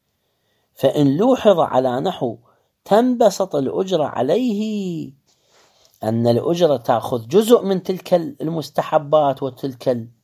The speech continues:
الواجبات غير الركنية، وانت ما جبتها، ينقص منها بالنسبة، نقص من الأجرة بالنسبة.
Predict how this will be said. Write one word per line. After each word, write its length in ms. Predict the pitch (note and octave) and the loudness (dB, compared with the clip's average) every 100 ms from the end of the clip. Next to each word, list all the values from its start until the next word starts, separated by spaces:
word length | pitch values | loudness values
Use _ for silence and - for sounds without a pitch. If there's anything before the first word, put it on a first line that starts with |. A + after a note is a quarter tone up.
| A#2 | -2
الواجبات 680 | C3 C3+ C3 C3 C#3 C3 B2 | 4 6 4 2 0 -2 -2
غير 200 | B2+ A#2+ | -4 -4
الركنية، 920 | A#2+ A#2+ A#2+ A#2+ A#2+ A#2+ D3 G#3+ C4 _ _ | -6 -8 -8 -8 -6 -6 -4 -6 -8 _ _
وانت 300 | E3+ C4+ - | 4 6 6
ما 300 | C4+ D4 C#4 | 6 6 2
جبتها، 520 | F#3+ D#3 C#3+ - - - _ _ _ | 0 -4 -10 -14 -16 -18 _ _ _
ينقص 500 | C3+ F3+ D3 G#2+ - | -2 -2 -4 -10 -8
منها 360 | E3 D3 A2+ G2+ | -8 -8 -10 -14
بالنسبة، 580 | G#2+ A2+ C#3 - - _ _ - | -12 -8 -8 -10 -18 _ _ -8
نقص 500 | A#2 D3+ - A#2 B2+ | -2 -2 -4 -12 -10
من 120 | E3+ | -8
الأجرة 340 | A3 A3+ A#3+ | -6 -4 -2
بالنسبة. 540 | C4 B3+ D3+ - _ | 0 -2 -8 -18 _